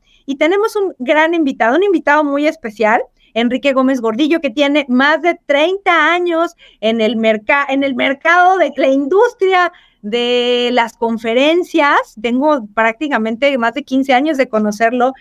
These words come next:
Acá en Cancún tuve la oportunidad de conocerlo. Ha escrito más de seis libros y él tiene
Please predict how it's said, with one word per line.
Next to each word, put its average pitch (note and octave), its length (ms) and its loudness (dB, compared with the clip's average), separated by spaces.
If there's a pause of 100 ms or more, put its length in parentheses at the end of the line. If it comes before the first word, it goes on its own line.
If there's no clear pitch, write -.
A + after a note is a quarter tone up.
(140)
Acá B3 480 0
en C4+ 160 0
Cancún A#3+ 480 -2
tuve C#4 220 0
la C4 100 2
oportunidad A3 540 -2
de B3 80 2
conocerlo. B3+ 640 -2
Ha B3+ 100 0
escrito C#4 420 -2
más C#4 420 0 (280)
de A#3 140 0
seis C#4 320 0
libros D4 500 0 (220)
y D4 160 0
él F4+ 100 4 (460)
tiene F#4 200 -2